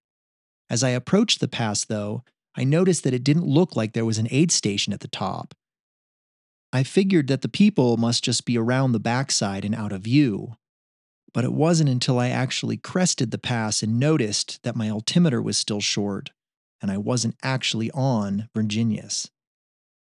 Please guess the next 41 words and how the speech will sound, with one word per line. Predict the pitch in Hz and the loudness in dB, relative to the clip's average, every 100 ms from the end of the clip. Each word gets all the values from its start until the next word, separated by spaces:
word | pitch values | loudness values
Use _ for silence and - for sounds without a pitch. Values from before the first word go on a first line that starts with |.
| _ _ _ _ _ | _ _ _ _ _
I | 117 | -2
turned | 120 - 196 196 127 | 0 4 6 6 4
at | 110 | 0
the | 101 | -6
top | - 110 110 | -4 -2 -2
and | 113 110 | -2 0
noticed | 127 135 110 - | 2 2 0 -2
the | 110 | -4
long | 107 110 131 135 139 | 0 0 2 2 0
trail | - 135 131 107 | 0 2 2 0
continuing | 110 120 110 165 180 170 131 | -2 -2 2 4 6 4 2
to | 113 | 0
contour | - 131 131 131 113 | 0 0 2 2 2
around | 110 104 104 | 2 2 0
the | |
mountainside | 104 117 127 123 113 98 - | 2 0 0 -2 -2 -4 -4
up | 131 120 | -4 -2
over | 123 113 110 | -4 -2 -2
to | - | -2
the | 107 | -2
next | 107 127 151 - - | -2 0 0 -4 -4
pass | 110 90 - - | -6 -4 -4 -4
about | 98 98 | -4 -2
a | |
mile | 98 107 104 98 | 0 0 -2 -4
away. | 98 101 110 95 92 123 _ _ _ _ _ _ _ - | -4 -4 -4 -6 -10 -14 _ _ _ _ _ _ _ -12
It | 127 | -8
was | 143 151 135 | -4 -2 0
incredibly | 127 - 147 165 165 143 | -2 -4 -4 -2 0 0
deflating, | 123 113 - 120 113 98 104 - _ _ _ | -2 -4 -2 -2 -2 -4 -8 -12 _ _ _
but | - | -4
also | 131 147 131 | -2 0 0
my | 117 113 | 0 0
own | 127 139 131 | 2 2 0
fault | - 127 107 | 0 0 0
for | - | -2
not | 107 110 110 | -2 0 0
knowing | 117 117 104 | 2 2 0
the | 98 | -2
course | - 120 113 - | -4 -4 -2 -4
better. | 98 90 90 | -6 -8 -10